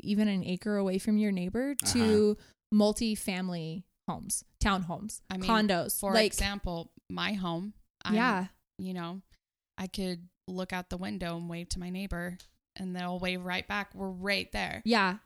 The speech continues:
Speaker 1: I'm in a
Speaker 3: And
Speaker 1: townhome. It's the same square foot as, like, a normal house,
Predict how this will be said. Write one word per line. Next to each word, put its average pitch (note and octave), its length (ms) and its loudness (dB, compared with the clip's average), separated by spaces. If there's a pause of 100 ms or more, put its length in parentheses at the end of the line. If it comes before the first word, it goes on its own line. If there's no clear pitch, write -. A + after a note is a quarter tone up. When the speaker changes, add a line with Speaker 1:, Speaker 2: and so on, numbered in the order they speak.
Speaker 1:
I'm A#3+ 160 8
in C#4 80 4
a C#4+ 40 2
Speaker 3:
And C4 80 2
Speaker 1:
townhome. G#3 560 2 (260)
It's G#3+ 200 2
the G#3+ 120 0
same A#3 220 6
square G#3 240 2
foot C4 340 -2
as, - 180 -4
like, F#3 140 -4
a F#3+ 40 -2
normal F3+ 260 -4
house, F#3+ 360 -4